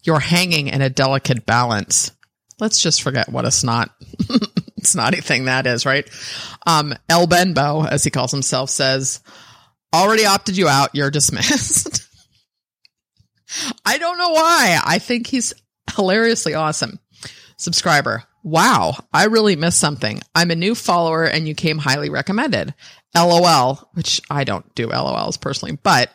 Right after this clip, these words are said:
I, clearly I do haha all the time, right? "L O L, well, I guess you would go against tradition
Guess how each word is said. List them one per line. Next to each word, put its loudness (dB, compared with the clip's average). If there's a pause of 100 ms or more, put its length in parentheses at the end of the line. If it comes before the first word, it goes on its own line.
(100)
I, -6 (200)
clearly 2
I 0
do 0
haha 2
all -4
the -6
time, -6
right? -6 (720)
"L 4
O 4
L, 4
well, 2
I 4
guess 0
you 2
would 0
go 2
against 0
tradition 0